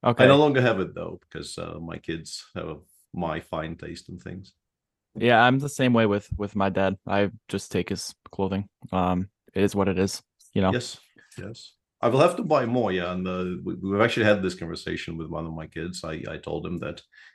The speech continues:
Speaker 2: when they were younger, uh, I thought what will break our family financially is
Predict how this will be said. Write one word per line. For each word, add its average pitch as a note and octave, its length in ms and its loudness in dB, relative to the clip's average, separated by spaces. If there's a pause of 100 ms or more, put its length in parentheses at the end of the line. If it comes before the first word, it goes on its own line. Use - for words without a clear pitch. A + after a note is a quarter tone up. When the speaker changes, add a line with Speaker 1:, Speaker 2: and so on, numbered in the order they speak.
(260)
Speaker 2:
when G#2+ 180 4
they A2 100 8
were G2 120 4
younger, G#2+ 640 0 (120)
uh, F2 360 0
I F#2+ 100 0
thought G2 380 0
what F2+ 120 -2
will F2 140 0
break F2 380 0
our E2+ 80 -2
family E2 320 -4
financially E2 840 -6
is D#2+ 560 -10